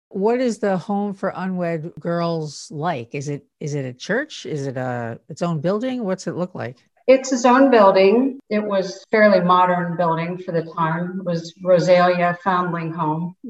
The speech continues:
Speaker 2: Catholic Charities place, run by the Sisters of Charity in Pittsburgh. It reminded me very much of my nursing dormitory.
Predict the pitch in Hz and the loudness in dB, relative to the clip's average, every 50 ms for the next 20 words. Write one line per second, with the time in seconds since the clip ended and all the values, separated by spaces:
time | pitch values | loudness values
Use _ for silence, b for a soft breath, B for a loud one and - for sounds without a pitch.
0 | 214 - - 185 180 175 - 196 185 185 - - 196 180 170 170 165 160 160 170 | -14 -8 -4 -2 -2 0 0 -2 -4 -4 -4 0 2 4 4 4 2 0 -2 -6
1 | 165 - - - _ _ _ _ _ _ _ _ _ - 165 151 151 170 190 190 | -8 -10 -12 -18 _ _ _ _ _ _ _ _ _ -4 -2 -2 -2 -4 -6 -10
2 | - - - _ _ _ _ b b b b b _ _ _ _ - 170 185 180 | -12 -18 -20 _ _ _ _ b b b b b _ _ _ _ -2 0 2 2
3 | 185 185 180 185 180 175 170 170 170 170 170 170 165 156 - - - 175 190 - | 2 2 2 2 2 2 2 2 0 0 0 -2 -2 -6 -8 -10 -10 -10 -8 -8
4 | 185 175 175 180 180 - _ - 175 160 160 160 156 160 160 170 180 185 - _ | -6 -6 -6 -6 -8 -10 _ -6 -4 -4 -4 -4 -4 -6 -6 -6 -8 -10 -16 _
5 | _ - - 175 175 - 202 185 185 - - - 175 165 170 185 196 - _ - | _ -10 -6 -6 -6 -4 -4 -6 -6 -8 -14 -12 -10 -10 -10 -10 -12 -12 _ -2
6 | 220 214 214 - 226 226 233 240 262 285 294 302 277 262 233 220 202 202 208 202 | -2 0 2 2 4 6 6 6 6 6 6 4 4 4 4 2 2 2 0 0
7 | 202 202 196 196 208 202 - 220 185 170 180 185 180 175 180 185 190 202 196 - | 0 0 0 -2 -2 -4 -4 -4 -4 -4 -4 -4 -2 -2 -2 -2 -2 -2 -2 -4
8 | 196 180 175 175 170 180 190 190 196 190 180 185 - 160 143 - - - - - | -6 -4 -4 -2 -2 -2 0 -2 -2 -4 -6 -8 -10 -10 -10 -8 -8 -8 -10 -12